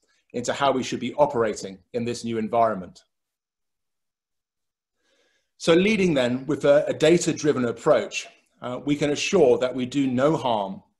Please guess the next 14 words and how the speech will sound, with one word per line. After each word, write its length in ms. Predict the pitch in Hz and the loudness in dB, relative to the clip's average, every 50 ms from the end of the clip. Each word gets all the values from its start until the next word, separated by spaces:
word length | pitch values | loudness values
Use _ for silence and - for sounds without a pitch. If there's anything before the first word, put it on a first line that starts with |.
| _ _ _ _ - | _ _ _ _ -8
and 100 | 117 120 | -6 -4
at 120 | 123 131 131 | -4 -4 -4
the 80 | 135 | -6
same 320 | 123 - - 156 156 160 151 | -6 0 2 2 2 2 0
time 420 | - 147 139 131 117 113 110 120 | 2 2 2 2 2 0 -2 -4
answer 340 | 127 123 131 135 131 - 131 | -2 -2 -2 -2 -4 -6 -6
the 100 | 123 131 127 123 180 | -6 -6 0 2 2
very 140 | 180 170 165 | 2 2 2
important 420 | 151 - - 143 127 131 139 139 | -2 -2 -2 -4 -4 -4 -8 -6
questions 520 | - - 170 156 - - 110 107 107 95 | -2 0 0 0 0 -6 -6 -8 -8 -6
needed 420 | 113 127 143 147 143 117 101 92 - | -6 -2 0 0 0 -2 -4 -8 -4
for 120 | - 120 | -2 0
our 120 | 117 120 123 | 2 2 0
industry. 520 | 127 135 147 139 - - - 113 98 - | 0 -2 -4 -4 -6 -6 -10 -12 -14 -16